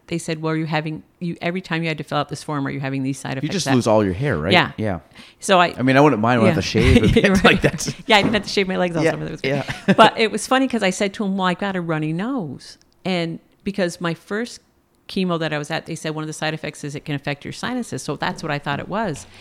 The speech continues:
Speaker 1: And the nurse says to me, "Well, you have no nose hair."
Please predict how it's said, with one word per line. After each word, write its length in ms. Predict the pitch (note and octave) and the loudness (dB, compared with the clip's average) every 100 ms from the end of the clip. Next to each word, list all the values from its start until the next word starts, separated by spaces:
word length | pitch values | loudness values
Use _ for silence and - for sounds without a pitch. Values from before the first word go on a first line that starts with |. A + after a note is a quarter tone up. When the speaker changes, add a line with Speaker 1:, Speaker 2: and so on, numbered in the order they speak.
| - - | -20 -6
Speaker 1:
And 100 | F#3+ | -4
the 60 | |
nurse 160 | F#3+ G3 | -2 -2
says 220 | F#3+ F#3 | -4 -4
to 80 | - | -4
me, 220 | F#3 F3+ - | -4 -4 -4
"Well, 120 | F#3+ | -2
you 80 | F#3+ | 0
have 180 | F#3+ F3+ | 0 0
no 160 | E3 | 0
nose 280 | E3 E3+ A#3 | 0 0 -2
hair." 280 | F#3 D#3+ | -4 -6